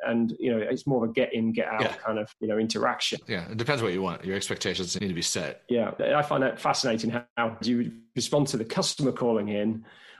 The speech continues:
Speaker 1: or does the customer kind of set the terms?
Speaker 2: Yeah.
Speaker 1: So I just see that kind of interesting and, and maybe, you know, a continuous challenge going forward.
Speaker 2: Yeah. I mean, speaking of challenges, what are your thoughts on, on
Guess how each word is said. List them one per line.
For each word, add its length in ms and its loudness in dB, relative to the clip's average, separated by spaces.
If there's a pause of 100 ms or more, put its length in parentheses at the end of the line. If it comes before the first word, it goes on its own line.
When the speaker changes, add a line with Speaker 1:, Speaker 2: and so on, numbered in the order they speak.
Speaker 1:
or 580 4
does 160 0
the 80 -4
customer 640 0 (320)
kind 140 2
of 180 0 (300)
set 320 0
the 60 -6
terms? 600 -2
Speaker 2:
Yeah. 180 -6 (360)
Speaker 1:
So 480 4
I 80 4
just 220 0
see 140 4
that 340 2
kind 120 0
of 60 2
interesting 540 0
and, 160 2
and 200 2
maybe, 560 2
you 80 -4
know, 160 -4 (300)
a 60 -6
continuous 500 0
challenge 320 -2
going 180 -4
forward. 360 -6
Speaker 2:
Yeah. 160 0 (200)
I 60 0
mean, 80 4
speaking 240 2
of 120 2
challenges, 720 0
what 180 -2
are 40 4
your 100 4
thoughts 420 2
on, 140 0
on 500 -2